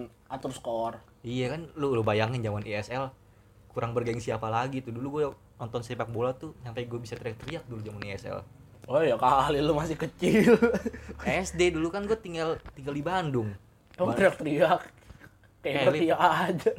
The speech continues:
Speaker 2: Enggak, maksud gue Bandung tuh beda nggak kayak di kota-kota lain, ngerti nggak lu? Jadi kalau di Bandung Persib main,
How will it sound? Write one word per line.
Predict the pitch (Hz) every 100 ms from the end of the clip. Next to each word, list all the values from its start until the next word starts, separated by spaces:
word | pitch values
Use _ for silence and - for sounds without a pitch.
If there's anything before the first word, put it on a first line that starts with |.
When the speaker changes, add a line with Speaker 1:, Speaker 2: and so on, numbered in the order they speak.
| 220 - 214 - _ - - - - -
Speaker 2:
Enggak, | 156
maksud | 151 135
gue | 143 156
Bandung | 131 135
tuh | 143
beda | 160 135
nggak | 160 151
kayak | 139 131
di | 151
kota-kota | 120 123 127 127 131 123 - _ _ _
lain, | 123 160
ngerti | 147 147
nggak | 139
lu? | 110 - - - _ - - _
Jadi | 135 170
kalau | - 147
di | 127
Bandung | 123 123 127 127 127
Persib | - - -
main, | 156 165 135